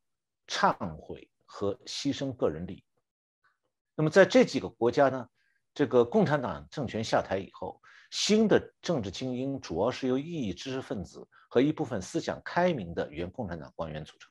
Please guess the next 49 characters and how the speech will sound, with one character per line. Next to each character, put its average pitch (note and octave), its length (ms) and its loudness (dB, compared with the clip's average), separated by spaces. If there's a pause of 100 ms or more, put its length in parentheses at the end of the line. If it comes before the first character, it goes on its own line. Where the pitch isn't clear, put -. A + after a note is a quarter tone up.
的。 - 100 -20 (580)
那 C#3+ 80 0
么 D#3 60 4
这 G3+ 160 2
些 D3 120 6
新 A3+ 300 2
的 F#3 80 6
精 E3+ 240 0
英 E3 140 -2
不 F3+ 100 -2
约 D#3+ 140 6
而 F3 180 6
同 F2+ 240 -6
的 D#3+ 100 2
都 D#3+ 140 0
提 - 240 -8
出 - 140 -6
了 F#2 40 -2
三 C3+ 320 -2
个 A#2 200 0 (320)
对 C3+ 120 6
道 D3 220 8
德 A#2+ 140 4
重 A#2 260 -4
建 A#2+ 220 -2
非 B2 120 -8
常 A3 200 -8
重 C3 160 -2
要 G2 120 -2
的 - 80 -8
口 - 280 -12
号， - 200 -4 (220)
就 A#2 100 -2
是 G2+ 60 4
我 - 80 -2
刚 E2+ 160 -8
才 E2+ 80 -6
提 - 220 -12
到 D2+ 160 -6
的： - 120 -20 (200)
忏 C#3 260 2
悔、 - 260 -10 (140)
灵 G2+ 160 -6
魂 G#2 160 -6
净 F#2+ 180 -10
化 - 300 -8 (240)
和 E2+ 180 -8
牺 - 240 -12
牲。 F2+ 160 -8